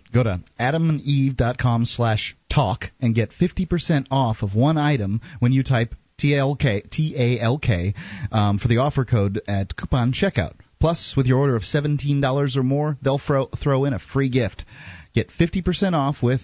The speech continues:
offer code talk, or you can use F T L, it doesn't matter, at adam eve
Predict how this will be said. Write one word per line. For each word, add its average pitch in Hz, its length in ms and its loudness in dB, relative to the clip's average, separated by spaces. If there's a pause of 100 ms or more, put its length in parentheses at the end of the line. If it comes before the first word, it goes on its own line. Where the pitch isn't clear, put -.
(100)
offer 131 260 0
code 131 300 0
talk, 120 340 0
or 123 140 2
you 131 100 2
can 131 120 2
use 117 160 2
F 117 160 0
T 117 140 2
L, 95 120 0
it 104 80 -2
doesn't 110 200 0
matter, 98 280 0 (280)
at 104 200 0 (140)
adam 147 400 2 (120)
eve 113 340 2